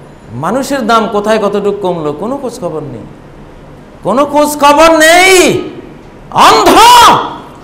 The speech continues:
অন্তরগুলিকে শেষ করে দিয়েছে এই সভ্যতা। ফাজিল ডিগ্রিতে একটা গল্প পড়েছিলাম,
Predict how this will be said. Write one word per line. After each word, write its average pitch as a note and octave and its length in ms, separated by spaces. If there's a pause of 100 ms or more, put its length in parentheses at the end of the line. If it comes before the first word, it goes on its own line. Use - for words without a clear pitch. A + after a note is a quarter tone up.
(380)
অন্তরগুলিকে G#4 840
শেষ G4+ 320
করে G4+ 200
দিয়েছে F#4 480 (460)
এই F4+ 60
সভ্যতা। A3+ 640 (2500)
ফাজিল F#3+ 380
ডিগ্রিতে F#3 340
একটা F3+ 200
গল্প F3+ 400
পড়েছিলাম, F3+ 440